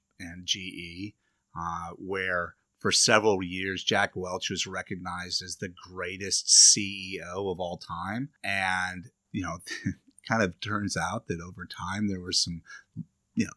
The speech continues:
s-, I don't wanna be too, uh, incriminating, but,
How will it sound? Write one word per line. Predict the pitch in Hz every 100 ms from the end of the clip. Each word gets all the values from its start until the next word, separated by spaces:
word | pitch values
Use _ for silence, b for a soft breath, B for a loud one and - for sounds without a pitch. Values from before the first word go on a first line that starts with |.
| _
s-, | - - -
I | 104
don't | 87 85
wanna | 80 80
be | 80 78
too, | - 104 95 92 95 -
uh, | 90 87
incriminating, | 104 90 - 113 107 107 131 160
but, | 131